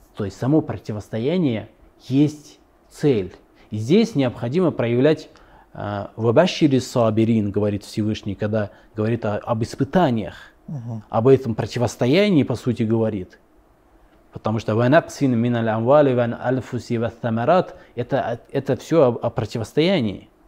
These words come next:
Speaker 1: об этом противостоянии,
Speaker 2: Мгм.
Speaker 1: что вас будет мало, у вас будут, э, связаны руки и ноги,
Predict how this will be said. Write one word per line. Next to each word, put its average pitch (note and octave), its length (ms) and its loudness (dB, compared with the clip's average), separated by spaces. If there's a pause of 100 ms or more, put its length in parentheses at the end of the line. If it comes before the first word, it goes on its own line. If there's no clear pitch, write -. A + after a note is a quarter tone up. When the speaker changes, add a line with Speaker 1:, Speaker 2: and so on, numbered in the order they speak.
(140)
Speaker 1:
об G#2+ 160 0
этом C#3 220 2
противостоянии, A#2+ 840 -2
Speaker 2:
Мгм. A2+ 140 -8 (160)
Speaker 1:
что - 340 2 (140)
вас D3 200 2
будет E3+ 320 2
мало, C#3+ 460 4 (480)
у A#2+ 60 -4
вас D#3 200 8
будут, D#3+ 480 4 (360)
э, A2+ 480 -2
связаны C#3+ 520 4
руки D3 320 6
и D#3 100 6
ноги, C#3 520 2